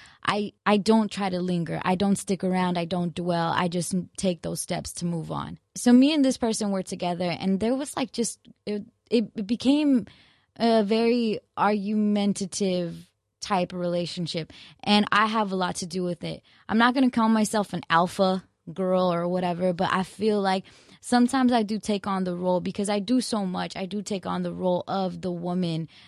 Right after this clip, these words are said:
that acts like the man. So, like, I, I wear the pants, basically. I call shots in relationships. And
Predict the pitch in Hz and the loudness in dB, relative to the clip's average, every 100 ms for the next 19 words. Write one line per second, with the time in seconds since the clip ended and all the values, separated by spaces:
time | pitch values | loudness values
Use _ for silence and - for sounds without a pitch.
0 | - 175 175 175 151 - _ - 175 175 | -10 0 2 2 -2 -8 _ -2 0 0
1 | - 175 160 175 165 160 147 147 175 _ | -4 -4 -4 -6 -4 -2 -4 -4 -10 _
2 | _ _ - 202 185 180 185 - 190 190 | _ _ -10 -4 -2 -2 -2 -2 0 0
3 | 185 175 170 - 170 151 - 160 156 - | 0 0 -2 -4 -4 -4 -8 -8 -8 -10
4 | 147 165 160 - 170 160 - 170 160 - | -8 -6 -6 -6 -6 -4 -4 -6 -6 -8
5 | 170 156 160 160 - 165 - 160 - - | -6 -4 -4 -6 -6 -8 -8 -8 -10 -14
6 | - - _ 214 202 190 180 165 | -20 -20 _ -2 0 2 0 -4